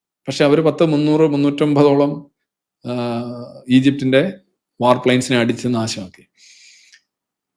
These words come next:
നശിപ്പിച്ചു കളഞ്ഞു, റൺവേസ് നശിപ്പിച്ചു കളഞ്ഞു. അതായിരുന്നു യുദ്ധം. ഇത് സെയിം, ഇത് actually ആയിരത്തി തൊള്ളായിരത്തി അമ്പത്താറിലെ യുദ്ധത്തിന്റെ ഒരു ഈച്ച കോപ്പി തന്നെയാണ് അറുപത്തേഴിലെ യുദ്ധം.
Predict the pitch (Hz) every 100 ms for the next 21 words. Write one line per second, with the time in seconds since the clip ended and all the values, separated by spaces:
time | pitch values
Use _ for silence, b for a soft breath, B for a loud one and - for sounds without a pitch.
0 | _ _ - 127 - 151 147 110 101 104
1 | - b b _ - 120 131 143 143 131
2 | 120 - 117 120 101 95 - _ _ _
3 | _ - 123 127 127 113 98 - B B
4 | - 185 180 190 233 156 139 127 139 -
5 | 190 202 160 160 165 165 165 139 147 151
6 | 160 160 160 135 139 147 151 147 151 139
7 | 135 135 139 143 135 135 135 135 135 131
8 | 127 127 120 110 104 95